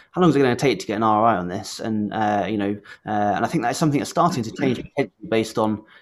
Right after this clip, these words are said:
customer demand, where especially at the moment where there's, you know, a race to get completions by certain dates, et cetera, you know, as a consumer, I think I'd be more than happy to, uh, uh, to pay a little bit more to have a faster service that was more technology enabled potentially. So I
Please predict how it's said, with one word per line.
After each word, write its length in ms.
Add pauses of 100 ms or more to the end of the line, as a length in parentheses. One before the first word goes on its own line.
(140)
customer 380
demand, 440
where 240
especially 500
at 80
the 60
moment 380
where 120
there's, 160
you 60
know, 160
a 40
race 280
to 80
get 240 (220)
completions 540
by 120
certain 260
dates, 260
et 80
cetera, 460 (220)
you 60
know, 60
as 160
a 40
consumer, 720 (240)
I 60
think 140
I'd 120
be 80
more 140
than 80
happy 320
to, 260 (300)
uh, 20
uh, 540
to 100
pay 140
a 40
little 120
bit 160
more 320
to 80
have 200
a 40
faster 440
service 500
that 100
was 180
more 180
technology 440
enabled 340
potentially. 460
So 120
I 60